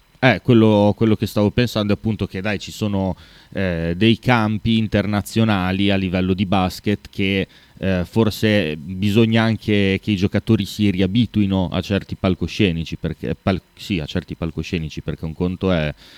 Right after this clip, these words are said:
è giocare magari a Villeurbanne, col dovuto rispetto per i tifosi del Villeurbanne, e un conto magari a Belgrado, eh, ad Atene o al Pireo.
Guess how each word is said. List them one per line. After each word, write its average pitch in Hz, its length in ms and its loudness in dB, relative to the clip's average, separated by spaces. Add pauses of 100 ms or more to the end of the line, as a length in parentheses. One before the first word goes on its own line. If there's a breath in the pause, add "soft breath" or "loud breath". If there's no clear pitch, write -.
(120)
è - 100 -4
giocare 92 380 -2
magari 90 340 -2
a 85 40 -2
Villeurbanne, 92 600 0
col 78 420 -4
dovuto 82 320 -6
rispetto 78 440 -6
per 73 160 -8
i 73 80 -12
tifosi 73 560 -10
del 69 140 -12
Villeurbanne, 76 600 -4
e - 20 -6
un 73 80 -10
conto 71 340 -10
magari 71 440 -8 (280 soft breath)
a 90 120 -4
Belgrado, 87 960 0 (300 soft breath)
eh, 76 520 -6
ad 87 180 -2
Atene 92 420 0
o 90 60 2
al 85 120 -2
Pireo. 82 480 -2